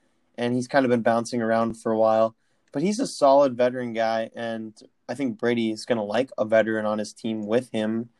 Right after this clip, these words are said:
to trust, 'cause he knows Shady McCoy is a solid player. He's watched him play through the years.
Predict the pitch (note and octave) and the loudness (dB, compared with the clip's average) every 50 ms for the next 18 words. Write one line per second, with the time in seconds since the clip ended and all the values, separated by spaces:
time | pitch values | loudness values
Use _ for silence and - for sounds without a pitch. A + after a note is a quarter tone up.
0 | _ _ - A#2 G#2 - - - A#2 B2 C3 C3 - - - - C#3 C3 B2+ C3+ | _ _ -6 -4 -4 -2 2 4 4 4 4 2 -4 -12 -6 -4 -2 0 0 2
1 | B2+ C3+ C#3+ C#3+ C3+ C3+ - C3 B2 A#2 A2 - - B2 A#2 A2 G#2+ - - - | 2 2 2 2 2 0 -2 -2 -2 -2 -2 -2 -2 -2 -2 -2 -4 -6 -4 -2
2 | A2 G#2+ G2 - - A2+ A2 G#2+ G#2+ A2 A2 A2 A2 G#2 G#2+ G#2+ - - - G#2+ | 0 0 -2 -2 -4 -4 -4 -4 -6 -10 -10 -8 -4 -4 -4 -4 -6 -8 -10 -10
3 | G#2 - - G#2+ G#2+ G#2+ - A2 G#2 G#2 G#2 G#2 G#2+ G#2+ G#2 G#2 - - | -6 -4 -4 -4 -4 -4 -6 -8 -8 -6 -6 -4 -4 -4 -4 -6 -10 -14